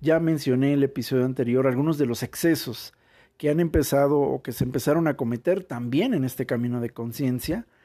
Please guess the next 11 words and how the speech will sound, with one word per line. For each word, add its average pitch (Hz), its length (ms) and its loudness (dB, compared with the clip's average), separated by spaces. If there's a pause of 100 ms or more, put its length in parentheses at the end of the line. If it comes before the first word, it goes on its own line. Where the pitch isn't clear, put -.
(600)
Y 175 560 -2 (960)
ahí 190 260 2
es 233 140 2
donde 254 240 4
me 143 240 2
gusta 156 680 -2 (120)
que, 135 460 -2 (140)
que, 139 320 -4 (240)
que 135 160 -2
Dios 160 380 2
mismo, 156 580 0